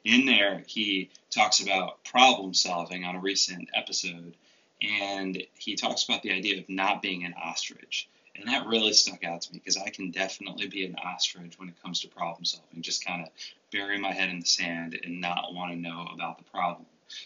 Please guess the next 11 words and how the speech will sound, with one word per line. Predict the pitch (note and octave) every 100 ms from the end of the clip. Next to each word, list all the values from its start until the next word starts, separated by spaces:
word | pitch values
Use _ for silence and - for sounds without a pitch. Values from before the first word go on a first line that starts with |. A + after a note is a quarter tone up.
| -
So | - A#2 G2+
when | F2+ F#2
it | F2+
comes | - G2 F2 D#2 -
to | E2
parenting, | - - A#2 A2+ G#2+ G#2+ G2+ F#2
when | E2+
it | -
comes | F2+ F2 -
to | E2+
marriage, | F2 G2 G2 F#2+ F#2 F2 -